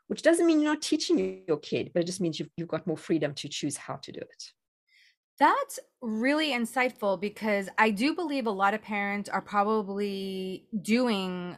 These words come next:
Speaker 2: public school at home and they don't realize that they think they're homeschooling because they just are so used to that public school way of, of doing things that that freedom trips them up a little bit. Now,
Speaker 1: Mm-hmm.
Speaker 2: you've,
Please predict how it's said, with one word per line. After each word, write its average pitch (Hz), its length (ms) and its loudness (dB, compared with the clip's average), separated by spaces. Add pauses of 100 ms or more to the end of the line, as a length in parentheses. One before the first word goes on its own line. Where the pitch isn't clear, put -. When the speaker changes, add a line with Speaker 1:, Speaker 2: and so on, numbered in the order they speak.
Speaker 2:
public 202 280 0
school 196 200 -8
at 180 80 -6
home 196 440 0
and 202 140 4
they 220 80 8
don't 214 200 6
realize 220 340 4
that 185 80 -6
they 196 100 -4
think 208 240 -2
they're 185 120 0
homeschooling 196 760 -4
because 180 580 0
they 202 680 4
just 233 440 0 (400)
are 208 560 10
so - 480 4
used 233 640 -4
to 185 520 -2
that 185 440 8
public 220 320 4
school 226 240 2
way 202 200 2
of, 180 200 -4
of 185 260 -4
doing 208 380 0
things 262 380 0
that 190 360 4
that 196 200 4
freedom 226 600 0
trips 269 260 4
them 214 160 4
up 220 100 6
a 285 40 6
little 196 260 4
bit. 156 320 -2 (440)
Now, 233 320 8
Speaker 1:
Mm-hmm. 214 240 -6 (220)
Speaker 2:
you've, 320 520 6